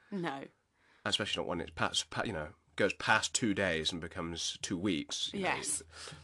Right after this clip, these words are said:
Speaker 2: But, um, <clears throat>
Speaker 1: It'd be a hell of a lot of beer to give away.
Speaker 2: Yes, exactly. So the, on top of that, though, there was, um, there was a series of events. There was horse racing. There was, like, strongman competitions. Um,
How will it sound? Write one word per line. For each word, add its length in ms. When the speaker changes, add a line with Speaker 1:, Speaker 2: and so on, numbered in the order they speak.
Speaker 2:
But, 140
um, 340
<clears throat> 60
Speaker 1:
It'd 280
be 120
a 40
hell 280
of 80
a 20
lot 160
of 80
beer 160
to 120
give 120
away. 300
Speaker 2:
Yes, 240
exactly. 380
So 220
the, 200
on 160
top 220
of 60
that, 220
though, 140
there 140
was, 240
um, 540
there 80
was 100
a 60
series 360
of 120
events. 560
There 100
was 100
horse 440
racing. 460
There 140
was, 240
like, 160
strongman 840
competitions. 1000
Um, 540